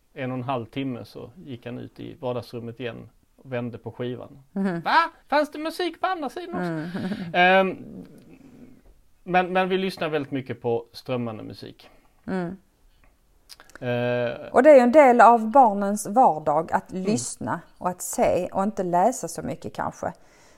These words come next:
Speaker 2: Eh, sen tycker jag klart att de ska träna sig på läsning och bli bra på det också. Men, men man ska ju veta om att det är så de tar till sig. De lyssnar på musik, de lyssnar på ljudböcker, de lyssnar på poddar. Ehm, och att det växer.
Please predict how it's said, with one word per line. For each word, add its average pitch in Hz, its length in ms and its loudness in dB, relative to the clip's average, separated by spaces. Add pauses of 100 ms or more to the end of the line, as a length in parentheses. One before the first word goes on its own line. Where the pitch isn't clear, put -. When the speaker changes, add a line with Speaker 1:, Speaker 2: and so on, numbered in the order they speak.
(160)
Speaker 2:
Eh, 170 720 0
sen 214 260 -2
tycker 254 280 -2
jag 254 180 4
klart 220 240 4
att 196 80 -8
de 202 100 -4
ska 202 160 -4
träna 196 340 -2
sig 185 140 -4
på 185 120 -4
läsning 180 480 0
och 165 160 -4
bli 170 140 -4
bra 170 180 0
på 170 120 -6
det 165 140 0
också. 175 260 -4
Men, 175 240 -6
men 208 180 -2
man 220 100 2
ska 233 140 -4
ju 220 60 -2
veta 220 300 0
om 285 360 4
att 202 120 0
det 208 80 -2
är 202 40 -2
så 196 300 0
de 170 160 -6
tar 165 160 -12
till - 320 -6
sig. - 360 -6 (560)
De 294 260 4
lyssnar 285 320 -2
på 180 140 -4
musik, - 600 -8
de 202 260 2
lyssnar 226 320 -2
på 165 360 -4
ljudböcker, 170 720 -8
de 170 120 -6
lyssnar 180 260 -4
på - 120 -12
poddar. - 560 -6 (800)
Ehm, 165 600 -4 (180)
och 208 100 2
att 202 80 0
det 254 120 6
växer. 202 640 2